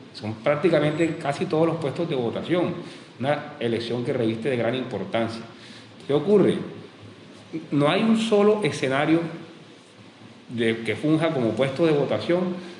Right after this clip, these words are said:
que no tengan los jóvenes el, la oportunidad para ejercer este derecho.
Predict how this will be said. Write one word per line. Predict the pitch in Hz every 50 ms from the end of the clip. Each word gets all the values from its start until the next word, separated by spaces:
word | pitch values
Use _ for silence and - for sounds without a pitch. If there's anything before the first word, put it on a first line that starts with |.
| - - -
que | - 123
no | 123 120 113
tengan | 120 131 135 143 147 147 143
los | 131 117
jóvenes | 131 131 131 135 135 143 135 - - - - -
el, | 113 110 107 104 104 101 107 104 - 117
la | 110
oportunidad | 104 107 110 101 - - 101 98 92 98 104 123 131
para | 147 135 120 107
ejercer | 98 90 - - 107 110 - - - - -
este | - - - - 147 123
derecho. | 107 95 95 95 92 95 92